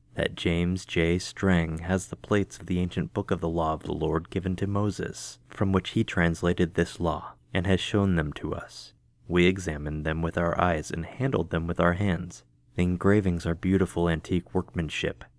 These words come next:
bearing a striking resemblance to the ancient Oriental languages, and those from which the laws in this book were translated are eighteen in number, about seven inches and three eighths wide by nine inches long,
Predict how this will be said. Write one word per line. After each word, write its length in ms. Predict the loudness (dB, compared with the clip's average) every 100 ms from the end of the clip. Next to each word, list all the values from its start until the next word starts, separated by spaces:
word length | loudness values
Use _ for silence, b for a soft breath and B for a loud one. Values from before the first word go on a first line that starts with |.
| -2
bearing 260 | 0 2 2
a 60 |
striking 580 | 0 0 -2 0 2 2
resemblance 680 | 2 2 0 0 -2 -4 -6
to 120 | -6
the 160 | -4 0
ancient 400 | 0 0 -2 -2
Oriental 520 | 0 2 2 0 -2
languages, 800 | 0 -2 -2 -4 -4 -8 -8 -18 _ _ _ _ _ -4
and 240 | -2 2
those 240 | 4 4 0
from 300 | -6 -2 -2
which 240 | -2 -4
the 160 | -2 0
laws 400 | 2 2 0 0
in 100 | 0
this 220 | 0 -2
book 340 | -2 -2 -2
were 80 | -6
translated 880 | -4 -2 0 0 -2 -4 -4 -4 -6 -12 _
are 160 | -2 2
eighteen 380 | 2 0 0 0
in 180 | 0 0
number, 520 | -2 -2 -6 -10 -12 _
about 280 | -2 0 0
seven 280 | -2 0 0
inches 520 | 0 0 -2 -2 -10 -8
and 220 | -8 -6
three 320 | -4 -2 0
eighths 260 | 0 -2 -4
wide 400 | -6 -6 -12 -18 _ _
by 120 | -6
nine 360 | -4 -4 -2 -2
inches 340 | -4 -4 -6
long, 380 | -6 -6 -8 -12